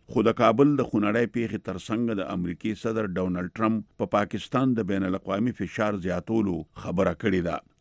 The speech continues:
صدر ټرمپ خپل بیان کې دا هم ویلي دي چې ټول ملکونه دي د طالبانو او د دوی د مرستیالانو خلاف فیصله کن اقدام وکړي. وال سټریټ جرنل لیکي، د امریکې د مرکزي فوزي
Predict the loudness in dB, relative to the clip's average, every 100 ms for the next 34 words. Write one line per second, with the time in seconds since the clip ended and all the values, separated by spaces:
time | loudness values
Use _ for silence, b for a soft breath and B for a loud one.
0 | -2 2 4 2 2 0 0 0 -2 0
1 | 2 2 2 0 0 2 2 2 2 4
2 | 4 2 -2 -4 0 2 2 0 0 0
3 | 2 2 0 -2 _ -4 -2 0 0 0
4 | 2 4 2 0 -4 -2 0 2 4 4
5 | 2 0 -4 -4 -2 0 0 0 -4 -2
6 | -2 -2 -4 -4 -4 -6 0 2 2 -2
7 | -6 -6 -2 0 0 -2 -2 -4 -4 -6
8 | -8 _ 2 6 6 4 2 2 4 4
9 | 4 4 4 4 4 6 6 4 -6 -4
10 | 0 4 4 2 2 2 2 0 -2 -2
11 | -4 -4 -4 -4